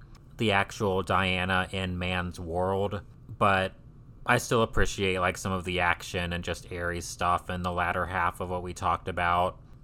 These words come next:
And, like, when I say I was less into, this is still better than the average comic. It is George Perez.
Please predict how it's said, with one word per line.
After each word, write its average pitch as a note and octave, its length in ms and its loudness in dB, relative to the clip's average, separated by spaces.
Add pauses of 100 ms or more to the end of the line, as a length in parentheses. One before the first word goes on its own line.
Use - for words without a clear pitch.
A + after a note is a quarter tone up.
(120)
And, G#2+ 160 0
like, F#2 300 2 (220)
when B2+ 160 2
I A2 120 4
say F#2+ 560 0
I G2+ 120 4
was F#2+ 240 -2
less F#2 380 2
into, F2+ 720 -4 (220)
this C#3+ 220 2
is E3 140 2
still A2+ 400 2
better G2+ 580 4 (220)
than G#2+ 160 -2
the G2+ 160 2
average F#2 400 4
comic. F2+ 640 -2 (460)
It A2+ 120 0
is A2 160 0
George G#2 400 2
Perez. F#2+ 760 4